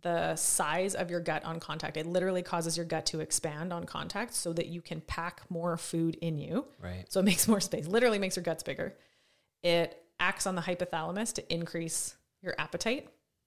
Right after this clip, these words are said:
Speaker 1: increases ghrelin, the hormone that makes you feel hungry. So it, it literally allows you to eat more, signals you to wanna eat more. It decreases the amount of available energy. So the energy currency of the human body is A T P,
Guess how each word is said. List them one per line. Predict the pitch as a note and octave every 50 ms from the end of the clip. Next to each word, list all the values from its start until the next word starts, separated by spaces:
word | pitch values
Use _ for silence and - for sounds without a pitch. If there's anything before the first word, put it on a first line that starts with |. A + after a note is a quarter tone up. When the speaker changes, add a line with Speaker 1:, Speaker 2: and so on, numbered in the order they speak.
| _ _ _ _ _ _ _ _ _ _ -
Speaker 1:
increases | F#3 F3 - E3+ D#3+ - E3+ D#3+
ghrelin, | D#3+ D#3+ D#3 - E3 F#3
the | F#3+
hormone | D3 E3+ E3 D#3+ D#3 D#3+
that | D#3 -
makes | D#3+ E3 - -
you | - D#3+ E3 E3+ - _
feel | - - E3+
hungry. | E3+ D#3+ - - A3 A#3
So | - F3 E3+
it, | - - - - - _ _ _ _ _ -
it | E3+
literally | E3+ F3 E3 F3 E3+ E3+ E3 E3 E3 - D#3+ D#3+ E3+ - _ - -
allows | D#3+ E3+ F3 A3+ F#3+
you | E3+
to | E3 E3
eat | D3+ -
more, | E3 D#3 E3 F#3+ F#3+ - _ _ _ _ -
signals | - - - - G#3 G#3 G3+ F3+ F3 E3+
you | D#3+ D#3
to | E3 D#3 D#3 E3+ - - _ _ _
wanna | - E3 D#3+ -
eat | D#3+ D#3+ -
more. | D#3+ D#3+ E3+ G#3+ G#3+ - - _ _ _ _ _ _
It | - F3+ E3 - -
decreases | G3 G3+ - - A3 G3+ F#3+ - F#3+ F3
the | F#3 F3+
amount | F3 E3+ F3 E3+ -
of | F3 E3+
available | E3 D#3+ E3+ E3 E3 E3 E3+ F3 - -
energy. | D#3 D3+ D#3 F3 F#3 G3 A#3 C#4 E4 D#4+ C#4+ - _ _
So | - - F#3+ D#3+ D#3+ - - - - _ _ _ _ _ _ _ _ _ _ _ _ - - - - F3
the | E3+ -
energy | F3+ G3+ G3+ G3+ G#3
currency | G#3 - G3+ F#3+ F#3+ - G#3+ G3 F#3 F3+ F#3 F3 - - _ _ _ _ -
of | E3
the | E3+
human | E3 F#3+ F3 F3 E3+
body | E3+ D#3+ D#3+ D#3+ D#3
is | D3 - -
A | E3+ E3+ E3
T | E3 - - F3
P, | D#3+ - E3 E3 F3+ -